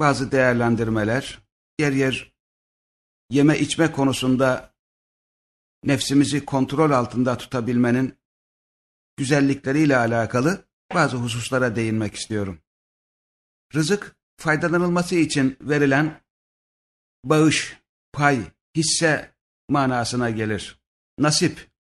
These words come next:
haz, gıda ve mutlaka kendisiyle faydalanılan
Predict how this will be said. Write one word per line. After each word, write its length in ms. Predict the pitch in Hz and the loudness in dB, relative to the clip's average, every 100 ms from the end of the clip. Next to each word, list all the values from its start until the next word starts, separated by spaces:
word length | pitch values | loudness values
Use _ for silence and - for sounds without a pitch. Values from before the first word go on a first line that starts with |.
| _ _ | _ _
haz, 500 | 113 160 123 - - _ _ _ _ | -2 0 0 -6 -12 _ _ _ _
gıda 560 | 147 139 165 170 - _ _ _ _ _ | -4 0 0 0 -6 _ _ _ _ _
ve 220 | 135 151 110 | -2 0 0
mutlaka 760 | 165 196 151 131 135 127 - - | -2 0 -2 0 2 0 -2 -4
kendisiyle 600 | 151 147 151 175 156 127 | -2 0 -2 0 0 0
faydalanılan 840 | 127 131 135 135 131 131 156 147 | -2 -2 0 -2 0 0 0 -2